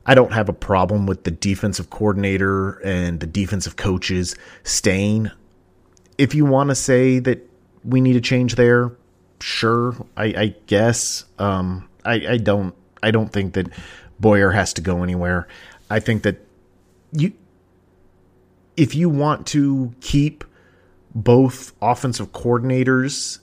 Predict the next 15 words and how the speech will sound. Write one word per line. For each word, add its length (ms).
and 640
you 240
want 680
that, 360
that 260
continuity, 720
I 80
can 160
understand 540
it, 180
but 160
there's 200
got 260
to 80
be 400